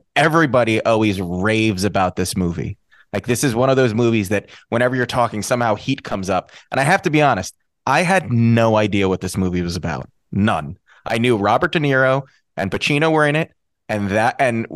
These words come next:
it was a cop and a criminal, and that's it. I didn't know if they were friends. I didn't know if he, like, the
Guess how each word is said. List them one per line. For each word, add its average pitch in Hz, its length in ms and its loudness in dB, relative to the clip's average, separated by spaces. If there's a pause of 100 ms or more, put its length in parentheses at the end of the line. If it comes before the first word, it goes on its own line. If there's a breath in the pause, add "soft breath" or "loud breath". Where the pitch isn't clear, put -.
(240)
it 92 140 -2
was 110 140 0
a 107 40 -4
cop 120 300 0
and 110 80 -2
a 104 60 -4
criminal, 90 400 -6 (120)
and 107 140 -2
that's 120 240 -4
it. 113 260 -2 (200 soft breath)
I 123 100 2
didn't 170 140 0
know 156 100 4
if 131 80 0
they 123 80 -2
were 101 140 0
friends. 202 580 2 (240 soft breath)
I 120 100 0
didn't 127 140 0
know 120 160 4
if 107 80 0
he, 120 140 0
like, 104 340 -2
the 101 220 -4